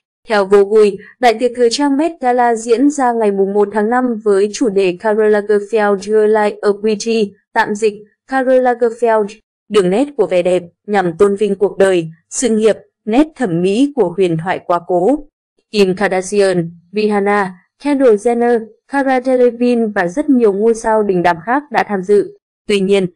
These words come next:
sự xuất hiện của Kim siêu vòng ba gây bàn tán trái chiều, bởi trước đó,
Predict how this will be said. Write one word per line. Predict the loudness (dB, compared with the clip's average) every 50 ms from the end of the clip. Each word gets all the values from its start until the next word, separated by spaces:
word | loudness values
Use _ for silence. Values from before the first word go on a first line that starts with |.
| _ _ _
sự | -10 -6 -4 -2 -2
xuất | -2 -2 -2
hiện | -2 0 0 0 0 -2 0 0
của | 0 0
Kim | 0 0 -2 -2 -2
siêu | -2 -2 -2 -2
vòng | 0 0 -2 0 -2 -2 -2
ba | -2 -2 -2 -2 -2 0
gây | 0 0 0
bàn | 0 -2 -2 -2
tán | -2 -4 -4 -4
trái | -4 -4 -4 -4
chiều, | -2 0 0 0 0 0 -2 -6 _ _ _ _ _ -2
bởi | 0 0 0
trước | 0 -2 -2 0
đó, | 2 2 2 2 0 0